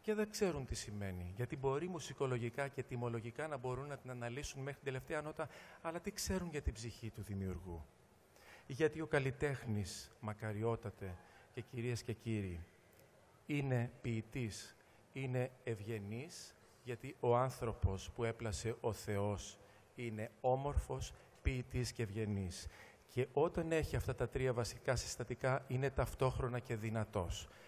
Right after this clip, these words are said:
και γίνεται στρατιώτης και υπηρετή. Εγώ δεν ξέρω αν όλα μου τα χρόνια καταφέρνω να εμπνέω και να τρόπον την να παρασύρω τους συναδέλφους μου σε αυτές τις σκέψεις και σε αυτή την ουσία της μουσικής,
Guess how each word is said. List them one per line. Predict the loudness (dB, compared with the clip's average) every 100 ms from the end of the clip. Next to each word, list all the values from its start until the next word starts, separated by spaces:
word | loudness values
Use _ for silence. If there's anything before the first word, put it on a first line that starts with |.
| -8
και | 0
γίνεται | 2 4 4 6
στρατιώτης | 6 6 2 4 4 4 -2
και | -4
υπηρετή. | -4 -2 -2 -2 -4 -8 -12 -14 -14 0
Εγώ | 4 6
δεν | 6 4
ξέρω | 4 6 8 6 4 -8 -6
αν | -4 -2
όλα | 0
μου | -2
τα | -2 -2
χρόνια | 0 0 0
καταφέρνω | 0 2 4 4 4 2
να | 2 4
εμπνέω | 2 2 0 0
και | -2 -2
να | -2 -2 -4 -10 -20 -20 -20 0
τρόπον | 4 4 4 2
την | 2
να | 2 4 4
παρασύρω | 4 4 4 2 4 6 6
τους | 4 0
συναδέλφους | 0 0 2 2 0 -6 -2
μου | 2 2 -2 -12 -20 -20 -16
σε | -4 -2
αυτές | 0 2 0
τις | -2
σκέψεις | -4 0 0 -2 -4 -4 -4
και | -4 -4
σε | -2
αυτή | -2 -4
την | -2
ουσία | -2 0 -2
της | -2 -4
μουσικής, | -6 -8 -10 -8 -8 -8